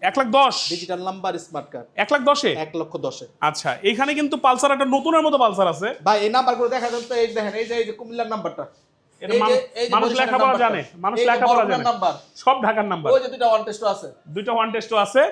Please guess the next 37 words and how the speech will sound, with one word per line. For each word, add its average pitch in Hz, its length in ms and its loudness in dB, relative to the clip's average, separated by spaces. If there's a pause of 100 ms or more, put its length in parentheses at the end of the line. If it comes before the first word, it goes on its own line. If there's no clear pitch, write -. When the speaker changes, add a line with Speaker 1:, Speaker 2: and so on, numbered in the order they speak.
(360)
Speaker 1:
তাহলে 220 200 6
আমরা 269 220 4
পালসার 262 280 4
এটা 262 100 0
দেখি 233 220 0
আগে। 127 180 0 (320)
Speaker 2:
ভাই, 165 100 -10
শুধু 226 300 -10
পঁচাত্তর 214 480 -4
হাজার 151 220 -8
টাকা। 120 180 -20
Speaker 1:
শুধু 254 240 -2
পঁচাত্তর 294 440 2
হাজার? 247 220 2 (100)
Speaker 2:
এই 180 100 -4
শুয়ার 196 260 0
হচ্ছে 190 140 -8
দেখছেন? 202 340 -4
এটা - 540 -20
ডাবল 175 140 2
Speaker 1:
গাড়িটা 226 180 2
Speaker 2:
স্ট্যান্ড 165 200 -8
নাই। 139 120 -6
Speaker 1:
এত 185 180 -8
ফ্রেশ। 156 400 -6 (800)
Speaker 2:
ডাবল 165 160 -6
স্ট্যান্ড 156 160 -10
লাগাই 160 140 -2
দিব। 143 160 -8
Speaker 1:
আচ্ছা। - 300 -14
Speaker 2:
সুপার 220 340 2
ডুপার 165 260 -4
ফ্রেশ - 200 -12
কন্ডিশন। 135 360 -16 (540)
Speaker 1:
মাত্র? 165 140 0
Speaker 2:
ডিজিটাল 196 240 -2
নাম্বার, 180 280 -4